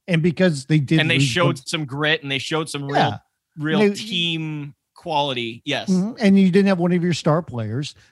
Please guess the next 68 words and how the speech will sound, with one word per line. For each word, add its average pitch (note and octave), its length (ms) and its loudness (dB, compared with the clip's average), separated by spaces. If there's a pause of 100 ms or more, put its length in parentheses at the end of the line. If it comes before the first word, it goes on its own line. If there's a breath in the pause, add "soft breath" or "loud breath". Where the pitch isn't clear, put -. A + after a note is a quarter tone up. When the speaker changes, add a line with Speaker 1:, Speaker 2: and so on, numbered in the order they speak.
Speaker 1:
then G#3 120 2
I G#3 100 2
can G3+ 160 -2
see F#3 160 0
him F#3 100 0
saying, D#3 300 2
"Let's C#3 160 -2
bring C#3+ 220 2
it C#3 80 0
back." - 320 -10 (200)
And E3 240 2
let's, D#3 340 -2
Speaker 2:
Yeah. D#3 100 -2
Speaker 1:
let's, - 260 -8 (240 loud breath)
you F3 100 2
know, F3+ 60 4
with E3+ 180 2
the D3 80 -2
cap E3+ 240 2
space G3 300 0
we G#3 100 0
have, C3 440 0 (280)
which D3 220 -2
is C3+ 140 -2
just C#3+ 160 -4
gonna D#3+ 120 0
be, D#3 100 4
like, D3 120 0
a D#3 60 0
mid-level, C#3+ 640 -2 (360)
we C#3 80 0
can D3 140 4
make D3+ 120 4
a D3+ 60 0
tweak. C3 420 -2
And D#3+ 160 0
I E3 120 4
don't, E3 180 -2
I G3 60 -4
don't F3+ 160 0
think F#3 120 0
there's D#3 140 -2
a D#3+ 60 -2
big D3+ 200 -4
trade D3 440 0
or C3 80 0
anything D3 180 0
like D#3 140 0
that. C3 180 0
They're C#3 80 -2
not C#3+ 160 -4
gonna D3 140 -4
add, C#3 180 -4 (280 loud breath)
like, C#3+ 120 -2
some D#3 140 -2
big C#3+ 180 -4
star. A2 540 -4 (260)
I C3 60 -2
mean, B2+ 260 0
the A#2+ 80 -6
biggest D3 320 0
thing C#3 140 4
for C#3+ 80 -2
them B2+ 160 2
is B2+ 100 2
just A#2 160 -8
keeping B2+ 360 -2
Kawhi, C#3+ 640 -6